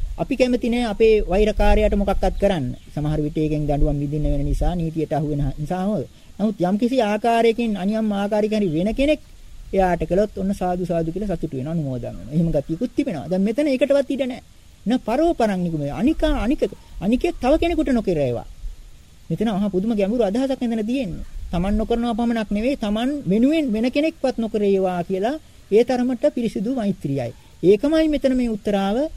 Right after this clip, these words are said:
මෙතන අර තමන්ට සතුරුකමක් වගේ පේන දෙයක් කරපු එක එතෙන්දී ඉදිරිපත් කරගත්ත ගුණයක්. එතන තියෙනවා ලොකු ධර්මතාවක්. මේ පින්නතුන්ට සමහර විට ඒක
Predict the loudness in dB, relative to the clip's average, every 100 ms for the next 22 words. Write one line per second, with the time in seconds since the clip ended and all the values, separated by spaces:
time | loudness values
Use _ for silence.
0 | -12 -10 -6 -2 0 -2 -4 -8 -6 -4
1 | -2 -2 -2 -4 -2 -2 0 -2 0 2
2 | 2 2 2 2 4 2 0 2 2 4
3 | 2 2 0 0 -8 -20 -10 -6 0 2
4 | 4 2 2 -4 -10 -2 0 2 2 2
5 | 2 2 2 2 4 2 2 -2 -12 -20
6 | -20 -20 -20 -20 -20 -20 -20 -8 -2 2
7 | 2 2 2 4 4 4 2 2 2 4
8 | 2 0 -2 -4 -4 -8 -4 0 0 0
9 | 0 0 0 0 0 0